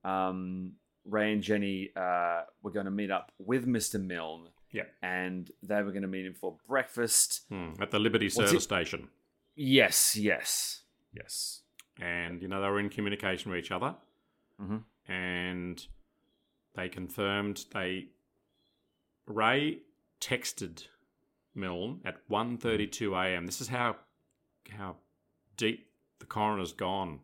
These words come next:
Speaker 2: in terms of record, you know, the information
Speaker 1: Yeah.
Speaker 2: that's available.
Speaker 1: Mm-hmm.
Speaker 2: And he confirmed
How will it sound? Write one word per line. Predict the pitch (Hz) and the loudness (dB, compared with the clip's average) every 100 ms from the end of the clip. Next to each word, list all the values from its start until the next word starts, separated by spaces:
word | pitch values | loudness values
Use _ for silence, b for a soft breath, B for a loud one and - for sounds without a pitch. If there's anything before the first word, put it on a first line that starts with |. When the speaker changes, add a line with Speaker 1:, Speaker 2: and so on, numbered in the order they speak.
| _ | _
Speaker 2:
in | 104 | -14
terms | - 92 85 | -8 -6 -8
of | 80 85 | -12 -8
record, | - 113 135 - - _ - | -4 0 0 -2 -8 _ -12
you | |
know, | 135 151 - _ _ _ _ _ | -10 -12 -16 _ _ _ _ _
the | 104 | -8
information | 92 101 95 98 | -4 -2 -2 -4
Speaker 1:
Yeah. | 90 | -8
Speaker 2:
that's | - | -4
available. | 95 98 98 80 B B B B B - | -2 0 -2 -8 B B B B B -14
Speaker 1:
Mm-hmm. | 101 117 113 | -10 -10 -10
Speaker 2:
And | 98 98 98 | -6 -4 -4
he | 104 110 110 107 110 110 - | -2 0 2 2 -2 -6 -12
confirmed | 107 92 - 127 135 165 214 240 | -10 -10 -2 2 4 2 0 -2